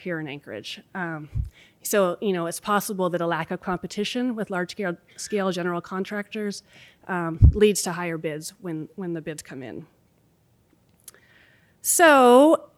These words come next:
given that, you know, this idea that there is this evolving demographic of folks who will want to live in a more urban area,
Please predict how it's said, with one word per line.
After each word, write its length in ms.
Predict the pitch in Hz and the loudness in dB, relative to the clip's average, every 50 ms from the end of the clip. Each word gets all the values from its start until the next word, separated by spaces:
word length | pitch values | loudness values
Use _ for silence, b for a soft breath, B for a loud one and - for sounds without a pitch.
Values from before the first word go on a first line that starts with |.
| _ - 240 | _ -8 2
given 340 | 233 330 349 311 370 349 311 | 4 6 6 8 8 8 8
that, 180 | 269 247 - - - - | 6 6 2 0 -6 0
you 80 | 254 226 | 2 4
know, 140 | 214 208 208 | 6 4 4
this 180 | 190 220 - | 2 0 0
idea 500 | - 220 214 208 196 226 226 220 202 196 | 2 2 2 2 2 0 4 4 6 4
that 120 | 190 196 185 | 4 2 0
there 140 | 185 185 185 | 0 0 0
is 120 | 180 170 | 0 -2
this 140 | 190 180 202 | -4 -4 -4
evolving 520 | 190 185 180 180 190 196 196 214 196 196 | -4 -2 -2 0 0 0 2 0 0 0
demographic 720 | 190 185 180 185 180 180 180 165 170 160 - 180 170 - | 0 -2 -2 -2 -4 -2 -2 -2 -2 -4 -6 -8 -8 -6
of 120 | 180 165 - | -8 -10 -8
folks 260 | - 180 175 - - | -6 -8 -6 -6 -8
who 100 | - 180 | -8 -6
will 120 | 170 175 165 | -6 -6 -4
want 240 | 185 180 180 - | -4 -4 -6 -6
to 120 | - - 202 | -8 -8 -6
live 320 | 185 180 175 180 170 _ B B B B B B B | -6 -4 -4 -6 -6 _ B B B B B B B
in 120 | - 185 | -4 -2
a 40 | 175 | -2
more 160 | 175 170 165 | 0 0 0
urban 280 | - 180 175 165 170 165 | 0 -2 -2 -2 -4 -6
area, 640 | 156 160 160 156 156 156 160 156 156 156 160 185 | -4 -4 -6 -6 -6 -8 -8 -8 -8 -10 -10 -12